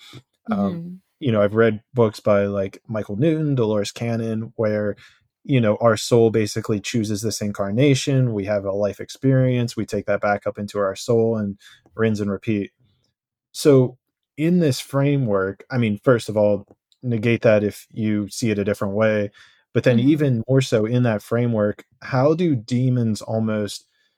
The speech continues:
Speaker 1: and even angels for that matter? So the way I've always viewed angels was kind of people who had enough life incarnations where they were able to raise their frequency to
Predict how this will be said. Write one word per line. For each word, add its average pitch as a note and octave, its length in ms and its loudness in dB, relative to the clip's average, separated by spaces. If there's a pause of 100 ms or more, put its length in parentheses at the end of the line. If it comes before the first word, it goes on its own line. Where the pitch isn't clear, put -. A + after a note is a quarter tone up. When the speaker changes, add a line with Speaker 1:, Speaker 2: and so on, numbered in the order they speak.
(360)
Speaker 1:
and C3+ 180 2
even A#2 200 2
angels D3 380 0
for A2+ 120 -2
that G2+ 180 0
matter? G2+ 280 -4
So C3 360 4 (200)
the A#2+ 80 -2
way D#3 120 6
I've C3+ 200 4
always A#2+ 200 2
viewed A2+ 240 -2
angels B2+ 440 0
was A2 160 -6
kind A2 240 -4
of - 140 -8
people A#2+ 280 0
who A2 120 -2
had G#2+ 160 0
enough G#2+ 360 -2 (100)
life A2+ 320 2
incarnations G#2+ 840 -2
where G#2 140 4
they G#2 160 2
were G2+ 160 0
able G#2 160 0
to G2+ 100 0
raise G#2 300 -2
their G2+ 100 -4
frequency G#2 720 -6
to G#2 160 -6